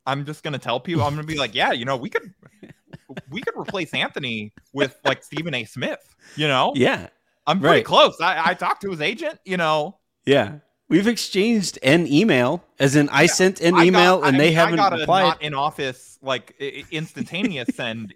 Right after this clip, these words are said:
Speaker 1: email back, but that's a reply. I'm counting it.
Speaker 2: Yeah,
Speaker 1: Um,
Speaker 2: right, right. But it's like, if you, if your sole
Speaker 1: The
Speaker 2: purpose
Speaker 1: Lakers
Speaker 2: of the
Speaker 1: Lowdown with Stephen A. Smith, that would be an incredible show, I gotta say.
Speaker 2: Oh.
Speaker 1: I mean, no
Speaker 2: I
Speaker 1: offense, but, like,
Speaker 2: I,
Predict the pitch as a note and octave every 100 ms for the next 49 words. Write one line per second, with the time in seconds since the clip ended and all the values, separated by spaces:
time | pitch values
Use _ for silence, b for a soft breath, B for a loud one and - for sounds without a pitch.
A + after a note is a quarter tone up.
0 | C#3 A#2+ A2+ G#2+ D3 E3+ D3 - C#3+ F#3
1 | - E4 A#3 - A3+ C#3+ G#2+ G3 - G#3+
2 | G#3 F#2+ - B B B C3+ C3+ C4 A2+
3 | A#2 - D#3+ E3 A2+ - E3 D#3 - _
4 | - B3+ B B B B C#4 C#4 B3 C#4+
5 | B3 A#3+ A#3 B3+ F3 b b - A3+ A#3
6 | B3 - C#4 F4 C#4+ G3 A#3 F#3+ C3 D#3
7 | E3 E3+ D#3 C#3+ A#2+ - D#3+ D3 A#2+ G#2+
8 | C3 G2+ - D3+ B2 A2 G2+ F#2+ A2+ G2
9 | G2 G2+ F#2+ G#2 A2+ A2 - G2+ - -
10 | A#2+ A#2 A#2 C#3 D#3+ C#3+ C#3 G#2+ F#2 -
11 | C3 A#2 - C3+ A#2 -